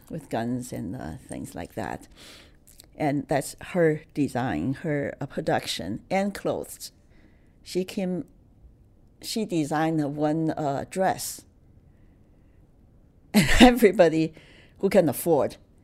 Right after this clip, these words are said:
and, uh, who want to wear a dress have to wear that. Otherwise, it's just military uniform style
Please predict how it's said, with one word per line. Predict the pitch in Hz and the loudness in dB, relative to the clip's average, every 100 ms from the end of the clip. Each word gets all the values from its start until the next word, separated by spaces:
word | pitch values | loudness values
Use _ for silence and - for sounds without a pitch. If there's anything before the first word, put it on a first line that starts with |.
| - - - - - | -20 -20 -20 -20 -6
and, | 147 139 131 117 | 0 0 0 -2
uh, | 104 78 143 - | -4 -6 -8 -6
who | |
want | 143 135 143 | -4 -2 -4
to | 127 | -4
wear | 123 104 | -4 -4
a | |
dress | - 160 123 - | -2 0 0 -2
have | 123 - | -8 -8
to | 117 | -10
wear | 110 98 | -10 -10
that. | 113 82 60 - | -4 -4 -4 -4
Otherwise, | 165 175 156 139 127 - | 2 2 2 0 -2 -6
it's | - | -8
just | 147 - | -8 -6
military | 160 147 143 - 127 117 | -2 -2 -2 -6 -8 -6
uniform | 131 123 - - - - - - - - - - | -6 -8 -10 -16 -16 -20 -20 -20 -20 -20 -20 -14
style | - - 113 95 62 | -8 -2 0 0 -4